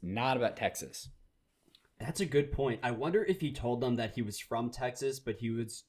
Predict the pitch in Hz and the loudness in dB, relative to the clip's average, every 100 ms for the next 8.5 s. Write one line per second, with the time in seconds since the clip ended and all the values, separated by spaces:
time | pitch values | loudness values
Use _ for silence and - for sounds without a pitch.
0 | _ - 123 123 110 120 117 117 107 107 | _ -8 -6 -4 -2 0 2 0 0 0
1 | 107 107 104 101 95 98 98 95 - 98 | 0 0 -2 -2 -2 -2 -2 -6 -8 -8
2 | 90 85 - _ _ 110 95 147 151 160 | -8 -10 -18 _ _ 0 2 6 8 8
3 | 165 196 160 - 190 190 185 143 117 - | 8 4 4 6 6 8 8 8 6 -2
4 | _ _ _ 113 147 120 113 - 165 160 | _ _ _ 0 2 2 0 0 2 2
5 | 170 226 - 120 135 143 123 113 107 113 | 2 0 0 2 4 4 2 0 0 0
6 | 120 123 113 98 107 117 120 117 110 113 | 2 2 0 -2 -2 2 2 2 0 -2
7 | 110 104 110 127 127 - 120 170 180 - | -4 -4 -2 -2 -4 -4 -4 0 0 0
8 | - 123 120 104 | -2 -2 -2 -8